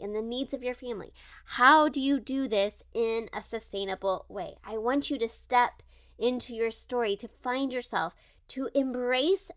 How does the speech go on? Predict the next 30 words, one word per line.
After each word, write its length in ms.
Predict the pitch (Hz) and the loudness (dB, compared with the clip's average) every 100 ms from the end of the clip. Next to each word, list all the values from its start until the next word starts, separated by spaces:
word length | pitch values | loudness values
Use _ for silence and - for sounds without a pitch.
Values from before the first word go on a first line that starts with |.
| - | -6
the 140 | 262 240 | 2 2
fact 480 | - 202 180 - _ | 4 4 4 0 _
that 220 | - 208 - | -8 -8 -8
you 520 | 220 240 262 262 262 - _ | -6 -4 -2 -2 -6 -10 _
were 140 | 196 226 | -2 -2
made 580 | 220 214 208 208 208 - - - | 2 4 6 4 0 -4 -18 -4
for 200 | 214 214 | 0 0
more. 340 | 208 202 180 | 0 2 2
You 300 | 185 226 277 | 0 0 2
were 200 | 294 311 | 6 6
made 520 | 285 240 240 254 254 226 | 4 4 4 4 0 -2
with 300 | - 254 277 - | 2 2 2 -4
and 220 | 240 233 | -6 -6
for 400 | - 226 226 220 226 - - | -4 0 2 0 -4 -16 -10
a 80 | - | -8
purpose, 420 | 175 - 226 196 | -6 -6 -4 -4
and 140 | 226 226 | -4 -6
you 100 | 233 | -4
don't 320 | 254 269 302 | 0 2 4
have 240 | 277 277 - | 2 0 -2
to 100 | 311 | 0
wait 300 | 247 208 - - - | 2 0 -4 -18 -12
for 100 | 143 | -10
some 480 | - 247 240 262 262 - | -4 2 2 2 -2 -12
future 460 | - 254 285 311 311 | -12 -4 -4 -2 -4
season 580 | - 254 240 190 185 190 - - | -4 -4 0 0 -2 -6 -20 -16
to 220 | - 262 | -4 -4
chase 540 | - - 220 214 220 - - - | -2 0 2 2 -2 -10 -20 -6
your 160 | 214 | -4
dreams. 600 | 220 208 165 95 - - | -4 -6 -8 -10 -18 -20